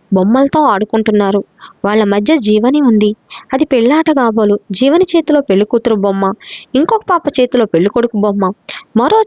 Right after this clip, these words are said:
చోట చిన్న చిన్న గిన్నెలతో విందు భోజనం. ఆనందం, అరుపులు, కోలాహలం, చప్పట్లు. ఆ తోట, ఆ పరిసరాలు, అదంతా దేవతల రాజ్యంలా ఉంది.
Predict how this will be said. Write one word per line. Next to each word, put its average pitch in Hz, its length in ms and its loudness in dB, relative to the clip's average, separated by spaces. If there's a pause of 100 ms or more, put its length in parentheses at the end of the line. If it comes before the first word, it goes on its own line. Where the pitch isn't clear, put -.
చోట 349 100 0
చిన్న 247 220 0
చిన్న 320 220 0
గిన్నెలతో 240 460 2
విందు 190 300 2
భోజనం. 196 460 0 (560)
ఆనందం, 240 680 2 (440)
అరుపులు, 247 600 0 (240)
కోలాహలం, 247 680 0
చప్పట్లు. 214 800 -4 (480)
ఆ 196 120 0 (120)
తోట, 277 320 0
ఆ 339 320 -2
పరిసరాలు, 262 760 0 (440)
అదంతా 370 500 0
దేవతల 285 500 0
రాజ్యంలా 233 520 0
ఉంది. 214 320 -2